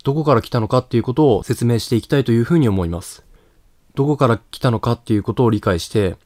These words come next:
そして今日からその連想を変え始める。自分の夢、自分の成功を支えるような連想を持ち始めるにはどうすればいいのかっていうのをお伝えしたいと思います。この九ステップの次の数日間にわたり、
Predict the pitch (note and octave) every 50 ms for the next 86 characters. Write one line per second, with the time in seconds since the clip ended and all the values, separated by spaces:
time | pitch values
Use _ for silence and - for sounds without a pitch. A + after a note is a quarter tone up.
0 | _ _ _ - - C3 - - - C#3+ A#2+ F#2+ - - - - D#3+ D3+ B2+ -
1 | A2+ G#2 G#2+ - - G#2 A2 A2+ A#2 A#2+ A#2+ A2 - B2 A#2+ C3 C3 A2 - -
2 | - G#2+ G#2 G#2 A2+ A2+ G#2+ G#2 G2 F2 - - _ _ _ _ _ _ - -
3 | A2+ A2 A#2 C3 C3 B2+ B2 A#2+ A#2 A#2+ - - B2+ - A#2 A2 B2+ C#3 C#3 C3+
4 | - - C#3 C3+ B2+ - C3+ B2+ - - A#2+ - C#3+ D3+ D3+ D#3 D#3 C#3+ B2+ A2+
5 | G#2+ A2 A2+ A2 - A#2+ A2+ G#2+ A2 G#2+ - - A#2+ A#2 A#2 A#2+ A#2 A2 G2+ F#2
6 | F#2 F#2+ F#2+ F#2+ E2+ - _ - - - _ _ _ - - C#3 D3+ C#3 - B2
7 | A2 G#2 G#2 G#2+ G#2 G2+ F#2+ - A2+ A2 - - A#2 A#2+ C#3 D3 C3+ G#2 - G#2+
8 | A2 - - - A2+ G#2+ - - B2+ B2 A#2+ C#3+ A#2+ F#2+ F#2 F2 E2 D#2+ E2 F2+
9 | - - - _ _ _ _ _ _ _ _ - - C#3+ C#3 C3 - - D#3 D#3
10 | - - D#3 C#3+ - G#2+ A2 G2+ F#2 F2+ - - - - A#2+ C3 D#3+ D3+ B2 F#2+
11 | E2+ D#2+ - - - A#2+ A#2+ A#2 C3 B2 - - G2+ F2 F2+ F2 E2+ - G2 F#2+
12 | G2 F#2+ -